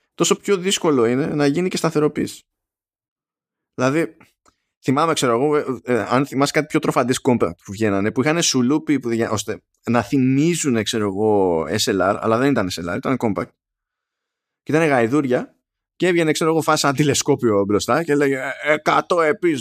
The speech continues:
zoom». Και <laughs> καμιά φορά έρχονταν κανένας και μου έλεγε, «Αυτό είναι φοβερό, μπορώ να τραβήξω πολύ μακριά». Λέω, «Κοίτα, άμα βάλεις εκατό επί zoom, ή πενήντα, καλά, τι εκατό τώρα, πενήντα, ξέρω εγώ, σαράντα, τι διάλογο είναι, και την αφήσεις τη μηχανή κάπου ακίνητη, και μόνο που φυσάει θα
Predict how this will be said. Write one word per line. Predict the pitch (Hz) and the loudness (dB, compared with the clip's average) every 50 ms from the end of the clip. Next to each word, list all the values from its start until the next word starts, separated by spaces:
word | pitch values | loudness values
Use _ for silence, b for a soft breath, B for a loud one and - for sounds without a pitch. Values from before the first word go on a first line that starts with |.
| 131 | -2
zoom». | 151 147 127 107 90 90 _ _ | 0 0 0 0 -2 -8 _ _
Και | _ - - 220 208 180 160 - - - 269 311 | _ 0 0 2 2 2 0 -2 -2 -4 -4 -4
<laughs> | _ _ _ _ _ | _ _ _ _ _
καμιά | _ - 185 202 240 | _ -2 0 2 0
φορά | 214 196 190 202 | 2 2 2 2
έρχονταν | 196 202 208 202 190 175 | 2 2 2 2 2 2
κανένας | 156 147 143 160 156 | 2 2 2 2 2
και | - | 2
μου | 165 160 | 0 0
έλεγε, | 156 147 160 | 0 0 -2
«Αυτό | 151 139 135 - 214 | -4 -6 -2 0 0
είναι | 196 175 | 0 0
φοβερό, | 180 175 180 214 220 175 156 | -2 -2 0 0 2 2 2
μπορώ | 139 185 180 | 2 2 0
να | 180 | 2
τραβήξω | - 170 170 202 - 240 | 2 0 0 0 -2 -4
πολύ | - 190 190 196 202 | -2 -2 0 0 2
μακριά». | 190 196 185 - 196 196 180 139 - | 0 0 -2 0 0 2 2 0 0
Λέω, | - 135 147 147 | 0 0 0 0
«Κοίτα, | 143 160 143 127 110 | 0 0 0 2 2
άμα | 90 123 135 143 | 2 2 2 2
βάλεις | 143 147 143 135 - | 2 2 0 0 -2
εκατό | 160 - 110 104 - 135 127 123 | 0 0 -2 0 0 0 2 2
επί | 113 92 _ 131 123 107 101 | 0 0 _ -2 -2 0 0
zoom, | 107 107 113 110 _ _ _ _ _ _ _ _ _ _ _ _ _ | 0 0 0 -2 _ _ _ _ _ _ _ _ _ _ _ _ _
ή | _ 127 131 | _ -2 0
πενήντα, | - 139 123 120 127 131 123 110 98 98 | 2 2 2 2 2 2 2 2 0 -2
καλά, | - _ 95 95 98 95 | -2 _ -4 -4 -4 -4
τι | - 98 | -8 -10
εκατό | 92 101 98 - | -10 -8 -8 -8
τώρα, | 95 87 85 90 92 90 95 _ | -8 -8 -6 -6 -6 -8 -6 _
πενήντα, | - 143 135 135 131 107 101 | 0 2 4 4 4 2 2
ξέρω | 92 - 101 95 | -2 -2 -6 -4
εγώ, | 98 107 | -4 -4
σαράντα, | 117 - 110 95 104 113 110 101 90 | -2 -2 0 0 0 0 0 -2 -4
τι | - 113 | -4 -6
διάλογο | 110 113 110 107 104 98 98 101 | -2 2 2 2 4 2 2 0
είναι, | 95 92 92 127 _ _ _ _ _ _ _ _ _ _ _ _ | 0 -2 -4 -6 _ _ _ _ _ _ _ _ _ _ _ _
και | _ - 117 | _ -10 -8
την | - 127 131 | -2 0 2
αφήσεις | 127 117 - - 202 175 | 2 2 2 0 0 0
τη | - - | 2 2
μηχανή | 131 120 120 123 139 156 | 2 2 2 2 2 2
κάπου | 143 156 151 147 - 147 | 2 0 -2 0 2 0
ακίνητη, | 123 110 - 151 151 127 98 - - - | 0 0 0 0 0 0 0 -4 -10 -4
και | - 123 | -2 0
μόνο | 131 156 196 | 2 2 0
που | 202 - | 0 -4
φυσάει | - - 143 - - 151 139 139 151 | -4 -2 0 2 2 4 4 2 2
θα | 160 160 151 - | 0 -2 -6 -6